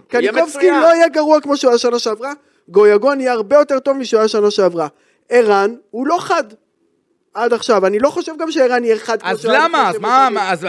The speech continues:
Speaker 3: אתה בא, אומר לי, מכבי, מכבי תל
Speaker 1: רגע,
Speaker 3: אביב, אז
Speaker 1: רגע,
Speaker 3: למה אתה
Speaker 1: אם,
Speaker 3: מצדיק את
Speaker 1: אם
Speaker 3: זה?
Speaker 1: אתה באמת מוריד קצת מזהבי,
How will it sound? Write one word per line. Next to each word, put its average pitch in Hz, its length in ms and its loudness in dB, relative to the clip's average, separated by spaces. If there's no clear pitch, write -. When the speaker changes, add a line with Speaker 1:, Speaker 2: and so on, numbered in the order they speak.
Speaker 3:
אתה 170 160 -8
בא, 208 120 0
אומר 233 220 -2
לי, 226 60 -4
מכבי, 196 520 -6
מכבי 165 300 -10
תל 190 60 -8
Speaker 1:
רגע, 254 220 -4
Speaker 3:
אביב, 160 120 -6
אז 196 60 -2
Speaker 1:
רגע, 226 160 -2
Speaker 3:
למה 147 120 -4
אתה 180 120 -2
Speaker 1:
אם, 302 180 -2
Speaker 3:
מצדיק 269 260 -10
את 240 60 -2
Speaker 1:
אם 269 140 -6
Speaker 3:
זה? 269 80 -2
Speaker 1:
אתה 233 240 -4
באמת 190 440 -4
מוריד 185 320 -4
קצת 170 360 -10
מזהבי, 139 640 -4